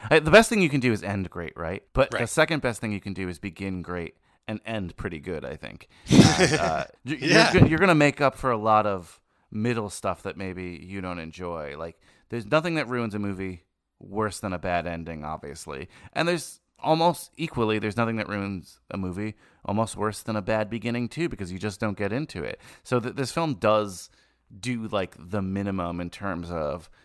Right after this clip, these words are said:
Speaker 1: bookending it pretty well. So that's what I did like. Now, Long Duck Dong Award, it's probably related. Is there any character whose omission you would have, uh, made from the film? Doesn't have to be racist,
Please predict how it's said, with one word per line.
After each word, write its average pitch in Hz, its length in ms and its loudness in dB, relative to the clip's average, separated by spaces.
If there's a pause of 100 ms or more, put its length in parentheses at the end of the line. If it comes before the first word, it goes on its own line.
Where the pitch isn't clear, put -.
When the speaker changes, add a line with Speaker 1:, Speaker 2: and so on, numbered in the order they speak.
(160)
Speaker 1:
bookending 107 500 4
it - 100 -8
pretty 85 240 -6
well. 60 340 -8 (200)
So - 120 -12
that's 104 220 -2
what 95 100 -6
I 82 60 -2
did 76 200 -12
like. 55 420 -10
Now, 147 180 0
Long 143 200 8
Duck 147 160 0
Dong 143 220 4
Award, 82 360 2
it's - 80 -16
probably 113 260 0
related. 95 480 -2 (320)
Is 95 100 -10
there 117 100 0
any 127 120 -2
character 117 460 0
whose 98 400 -4 (100)
omission 98 640 -6 (400)
you 101 220 -4
would 98 120 2
have, 95 180 2
uh, 90 220 4
made 95 240 -2
from 98 160 -6
the 90 100 -6
film? 92 280 -4
Doesn't 123 200 0
have 147 120 0
to 160 60 -6
be 170 60 -2
racist, 98 540 -2